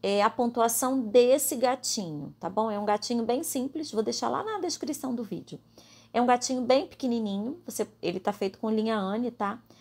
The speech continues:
Mas você não vai sentir dificuldade. Faz a base, faz a cabecinha. Os bracinhos e as perninhas são bem pequenininhos, o rabinho também, costurado depois, tá? A orelhinha também depois. E aí os detalhes você vai colocar,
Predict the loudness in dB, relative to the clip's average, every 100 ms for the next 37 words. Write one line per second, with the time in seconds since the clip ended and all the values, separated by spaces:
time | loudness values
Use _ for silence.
0 | _ -2 0 2 2 2 2 4 4 2
1 | -4 -6 -4 -4 -2 0 0 0 -4 -2
2 | -2 0 0 -2 -4 -4 -4 -4 -4 -4
3 | -4 -4 -6 -8 _ _ _ -8 -2 6
4 | 6 6 2 0 2 2 0 2 0 0
5 | -4 -4 -4 -6 -2 0 0 -6 -8 -4
6 | -4 -4 -4 -4 -2 0 -2 -2 -6 -6
7 | -4 -2 -4 -8 _ _ _ _ -4 -2
8 | 0 2 4 2 2 -2 0 0 2 2
9 | 0 -4 -6 -4 -4 -4 -2 0 -2 -6
10 | -8 -8 -6 -6 -4 -6 -2 0 0 -2
11 | -8 -14 _ _ _ 2 4 4 4 4
12 | 4 4 4 2 0 -2 -2 0 0 0
13 | -2 -2 0 0 -2